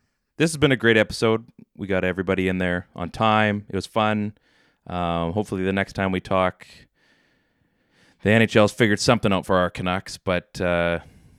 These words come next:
who knows? We're gonna have to stay tuned on that. Um, yeah, thanks for following. Make sure you subscribe to our YouTube channel. I'm gonna try to post more clips on there, um, because we're gonna be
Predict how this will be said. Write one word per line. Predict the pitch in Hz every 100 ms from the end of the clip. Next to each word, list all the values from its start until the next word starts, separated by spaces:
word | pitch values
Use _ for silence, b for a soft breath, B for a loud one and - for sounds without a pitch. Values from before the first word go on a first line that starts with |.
| b
who | - 98
knows? | 87 80 - -
We're |
gonna | 85 85
have |
to | -
stay | - 87
tuned | - 85
on | 85
that. | 82 80 b b b -
Um, | 98 95 92 92 90 87 _ _ _ _ 156
yeah, | 185
thanks | - 139 -
for |
following. | 165 139 135 131
Make | 156
sure | - 202
you |
subscribe | 190 131 - 131 131
to |
our | 113
YouTube | 101 120 135 123
channel. | 131 127 123
I'm | 101
gonna | 98
try | - 110
to | 110
post | - 104 -
more | 98 98
clips | - 101 95 -
on | 98 98
there, | 95 95 95 b b b -
um, | 85 85 85 85 82 - _ _ _
because | - 95 87 - - _ _ -
we're | 98 92
gonna | 92
be | 87 90 90 87